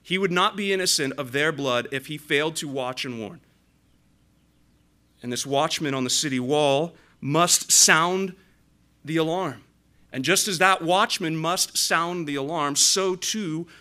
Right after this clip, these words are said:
God's spokesmen are responsible to warn their hearers of divine judgment to come upon those who do not repent. The shepherd's charge could be summed up in one word:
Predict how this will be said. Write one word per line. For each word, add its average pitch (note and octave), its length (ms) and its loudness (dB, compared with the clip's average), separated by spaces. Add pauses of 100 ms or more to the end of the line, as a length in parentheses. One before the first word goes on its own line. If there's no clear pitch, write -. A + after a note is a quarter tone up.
(140)
God's F3+ 680 0
spokesmen B2+ 1000 0 (320)
are D3 160 2
responsible C#3+ 1160 2 (140)
to G#3 180 -6
warn D#3 600 -2
their G#3+ 340 2
hearers B2+ 640 -6
of C#3 460 -2 (160)
divine D#3 600 -2
judgment F#3+ 540 -2
to F#3+ 120 -6
come A#2 560 -8 (220)
upon F3 320 -6
those D#3 320 -2
who F#3+ 100 -8
do F3+ 140 -8
not B2+ 240 -4
repent. C#3 520 -10 (2250)
The C3+ 80 -6
shepherd's F3 520 0
charge A2+ 580 -4
could C3 200 -8
be B2+ 100 -6
summed B2+ 360 -4
up A2+ 200 -6
in A2+ 180 -8
one A2 240 -8
word: F#2+ 280 -8